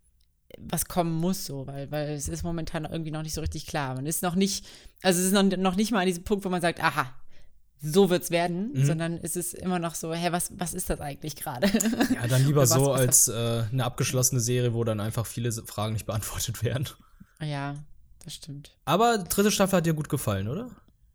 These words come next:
Speaker 1: Ja,
Speaker 2: Im Gegensatz
Speaker 1: insgesamt
Speaker 2: zur
Speaker 1: schon, auf jeden
Speaker 2: zweiten.
Speaker 1: Fall. Auch, auch dieses längere Format tatsächlich mit diesen vierzig, fünfzig Minuten Folgen hat halt,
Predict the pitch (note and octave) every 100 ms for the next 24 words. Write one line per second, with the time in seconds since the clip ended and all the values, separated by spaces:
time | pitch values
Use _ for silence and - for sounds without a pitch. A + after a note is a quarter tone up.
0 | _ - F#3 D#3+ A#2+ B2+ B2+ B2 - B2
1 | - A#2 A2 - D3 - - _ - -
2 | - F3+ F3 E3 F#3+ G#3 F#3+ F3+ F3+ F#3
3 | F#3 F3+ E3+ E3+ E3+ E3 - D3 D3 D3+
4 | D#3 C#3+ D#3 D3+ - E3+ D#3+ - E3 -
5 | D#3+ D#3+ F3 - G3 F3 E3+ E3+ E3 D#3
6 | D#3 E3+ - E3 D#3 -